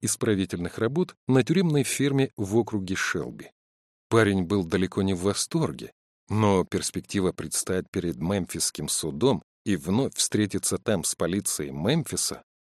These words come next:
пугала еще больше. Если его сочли бы виновным в нападении на представителя власти при исполнении,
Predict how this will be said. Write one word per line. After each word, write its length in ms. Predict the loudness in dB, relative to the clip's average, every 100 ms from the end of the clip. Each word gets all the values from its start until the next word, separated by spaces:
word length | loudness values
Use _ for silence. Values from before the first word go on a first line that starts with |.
| _
пугала 420 | -2 -2 -2 -2 -2
еще 440 | -2 0 0 -2
больше. 460 | -4 -8 -6 -8 -8 _ _ _
Если 480 | -6 0 0 0 -2
его 380 | -6 -4 0 0
сочли 400 | 0 -2 -2 0
бы 160 | 0
виновным 600 | -2 -2 0 0 0 -4
в 120 | -2 -2
нападении 560 | 0 -2 0 2 2
на 120 | 2 -2
представителя 680 | -4 -4 -2 -2 0 0
власти 520 | 0 0 0 -2 -4 -6
при 260 | -2 -2
исполнении, 1040 | 0 -2 -4 -6 -6 -2 0 2 0 -4